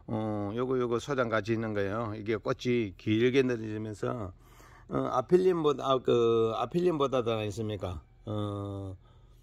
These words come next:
색이 진한 거예요. 그죠?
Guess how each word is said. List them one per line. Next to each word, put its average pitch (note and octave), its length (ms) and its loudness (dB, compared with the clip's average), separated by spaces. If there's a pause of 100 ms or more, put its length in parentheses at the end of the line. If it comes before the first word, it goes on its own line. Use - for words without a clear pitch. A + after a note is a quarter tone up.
(760)
색이 C#3+ 540 -2
진한 C3+ 320 0
거예요. G2+ 220 2 (160)
그죠? A2 320 -2